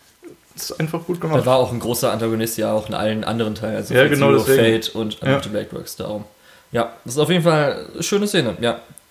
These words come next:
Speaker 2: Da kann man auch dazu sagen, ist halt Anime Original, ist die ganze Traumsequenz vorher. Im, in der Visual Novel ist nämlich so, dass, ähm, s-, äh, man sieht einfach nur oder hört, dass irgendwie Sakura so ein bisschen, äh, geistabwesend irgendwo rumläuft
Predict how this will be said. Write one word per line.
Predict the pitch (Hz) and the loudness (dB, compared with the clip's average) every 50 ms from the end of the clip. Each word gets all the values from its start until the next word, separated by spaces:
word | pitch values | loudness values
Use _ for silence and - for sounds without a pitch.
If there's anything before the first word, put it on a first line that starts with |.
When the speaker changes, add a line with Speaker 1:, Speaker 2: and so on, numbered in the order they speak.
| - | -2
Speaker 2:
Da | - 135 127 123 127 127 123 | 2 2 4 6 4 4 2
kann | - 139 127 | 2 0 0
man | 127 120 | 0 0
auch | 117 - | 0 0
dazu | 131 120 - 110 | 0 -4 -4 -2
sagen, | 113 117 117 113 117 | 2 2 2 2 2
ist | 117 117 - | -2 0 2
halt | 120 117 - | 0 2 2
Anime | 120 123 123 127 117 | 2 0 2 0 0
Original, | 113 127 151 156 - 143 143 139 | 2 2 2 0 0 -2 -2 -2
ist | 120 113 - | -2 -2 -4
die | 131 | -2
ganze | 113 117 113 113 | -2 -2 -2 -4
Traumsequenz | - - - 131 135 123 113 - - 107 107 - | -4 -2 0 0 0 -2 -2 -4 -4 -4 -4 -4
vorher. | - 117 110 113 120 127 123 - - - - - - - - _ _ _ | -2 -2 0 0 0 -2 -4 -8 -14 -20 -20 -20 -20 -20 -20 _ _ _
Im, | 123 117 117 113 113 113 113 - | -2 0 0 2 0 0 0 0
in | - 123 | 2 2
der | 123 117 - - - | 2 2 0 -4 -2
Visual | 135 139 131 123 120 | -2 0 2 4 4
Novel | 120 117 113 117 | 4 4 4 2
ist | 113 - | 2 0
nämlich | 127 120 120 107 - | 0 0 0 0 0
so, | 131 139 147 | 0 0 2
dass, | 127 120 117 117 113 - - - | 4 4 2 2 2 -2 -4 -2
ähm, | - 107 107 107 110 110 110 113 - - - _ | 0 0 0 0 0 -2 -4 -8 -10 -16 -16 _
s-, | - - - - - | -8 -6 -6 -4 -2
äh, | 127 123 120 110 110 101 80 58 - - - - | -2 0 2 2 2 2 0 0 -4 -10 -12 -6
man | 131 131 123 127 127 123 | -4 -2 -2 -2 -2 -4
sieht | 120 127 143 143 - | -2 -4 -2 0 0
einfach | 127 123 127 120 | 0 0 0 0
nur | 123 127 | 2 2
oder | 123 117 113 110 | 2 4 4 4
hört, | 123 135 131 - - - - | 4 4 2 2 -4 -4 -4
dass | 117 113 - | -2 -2 -2
irgendwie | 104 120 113 104 | -4 -4 -4 -2
Sakura | - 127 123 - 135 113 113 117 117 117 - - - - - - - _ | -2 -2 -2 -2 -2 0 2 2 2 2 0 -8 -18 -20 -20 -20 -20 _
so | - - 120 | -6 -4 -2
ein | 117 | 0
bisschen, | 123 123 - 139 127 120 117 117 113 - - - - - - - - _ _ - | 0 0 2 2 4 4 2 2 -2 -8 -14 -20 -20 -20 -20 -20 -20 _ _ -8
äh, | - 123 120 117 117 117 113 | -4 -2 0 2 2 2 2
geistabwesend | - 117 127 139 - - 139 120 110 123 135 131 120 139 127 | 2 2 2 2 2 2 0 -2 0 0 -2 -2 -2 -2 -2
irgendwo | 131 123 120 117 | -2 -2 0 2
rumläuft | 127 170 185 185 185 185 190 196 196 190 - - | 2 4 4 4 4 4 4 2 0 -4 -8 -14